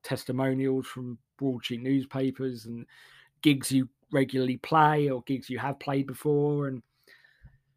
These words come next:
all things that just, uh, help to legitimize you as an actor and say, you know, "You're the real deal. You're not just a,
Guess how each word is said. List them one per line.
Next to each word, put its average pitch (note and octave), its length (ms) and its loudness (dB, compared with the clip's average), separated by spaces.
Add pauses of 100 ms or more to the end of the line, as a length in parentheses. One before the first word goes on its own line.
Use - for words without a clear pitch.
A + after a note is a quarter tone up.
(1700)
all A#3+ 180 4
things G3 400 4
that F3 160 4
just, F3 340 -2
uh, D#3 1000 -2
help D#3 280 -2
to D#3+ 120 0
legitimize C#3+ 800 2
you A#2 260 -6
as A#2+ 160 -8
an A#2+ 120 -6
actor - 340 -10
and A2 80 -14
say, A2+ 120 -10
you B2+ 100 -4
know, A#2+ 60 -2
"You're D3 220 4
the D#3 80 4
real C#3 300 6
deal. A#2+ 420 0 (100)
You're C3+ 140 -10
not C3 180 -6
just - 200 -12
a, A#2 80 -8